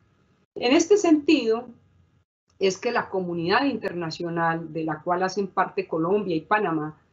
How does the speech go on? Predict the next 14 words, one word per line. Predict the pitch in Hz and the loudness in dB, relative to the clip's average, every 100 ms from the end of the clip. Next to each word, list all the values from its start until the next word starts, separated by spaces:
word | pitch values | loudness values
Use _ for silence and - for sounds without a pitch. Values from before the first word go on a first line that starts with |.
| _ _ | _ _
se | - 233 | -4 0
encuentra | 233 226 247 247 254 269 269 269 269 - - | 0 0 0 0 0 0 0 2 0 -2 0
alineada | 214 208 208 190 196 214 226 240 | 2 2 2 2 4 4 4 4
a | 240 | 2
su | 214 | -4
propuesta | 196 185 202 202 190 - 226 | -4 0 4 4 4 0 0
de | 208 180 | 0 0
evolución | 180 170 175 - 240 214 180 | -2 -6 -6 -8 -2 0 0
a | |
los | 170 165 | -4 -6
desafíos | 165 170 165 220 233 220 | -6 -6 -6 -4 -4 -6
del | 165 | -10
siglo | - 190 196 208 180 | -8 -6 0 0 0
veintiuno, | 165 165 254 269 277 | -2 -4 0 0 0